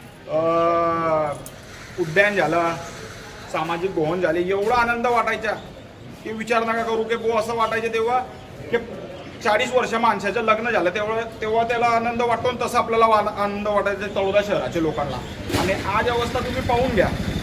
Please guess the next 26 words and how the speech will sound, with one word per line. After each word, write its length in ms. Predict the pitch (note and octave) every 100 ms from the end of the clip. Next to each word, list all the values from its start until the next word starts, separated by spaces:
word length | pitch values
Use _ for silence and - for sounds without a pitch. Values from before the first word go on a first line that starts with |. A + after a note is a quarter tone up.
| - - - - - - - -
एवढी 320 | G3+ A3+ -
खराब 340 | D4+ A3 G#3+ A3+
अवस्था 340 | A3+ G#3+ -
आहे 100 | G#3 - - - - - - - -
की 60 | F#3+
तुम्ही 220 | - A3+
विचार 340 | A3 G#3 G#3+
नाही 140 | G#3 G3
करू 180 | G3+ G3
शकत. 500 | D#3 - - - -
प्रवेशद्वारांचे 880 | G3 G3 G3 F#3+ F#3 F#3 F#3+ G3
लाईट 240 | F#3+ F3+ F#3+
बंद 280 | F3+ F3+ F3+
आहेत, 180 | E3 D3+ - - - - - - - - -
भगवान 320 | D#3 D3+ F3+ F#3
बिरसा 280 | F#3 F3+
मुंडा 300 | F3+ F3+ F3+
स्मारकाचे 580 | F3+ F3 C#3+ C#3+ E3 D#3
वरचे 340 | F3 F3 - E3+
लाईट 180 | D#3+
बंद 260 | E3+ E3+ E3+
आहेत. 200 | E3+ C#3 - - - - - - - - - - - - - - - - - - - - - G3+
टोटल 380 | A3 - D4+
विषय 260 | D4 B3+ A3+
म्हणजे 560 | A3 G#3+ A3 A3 A3 A3
तेवढंही 500 | G#3+ G#3+ G#3+ A3+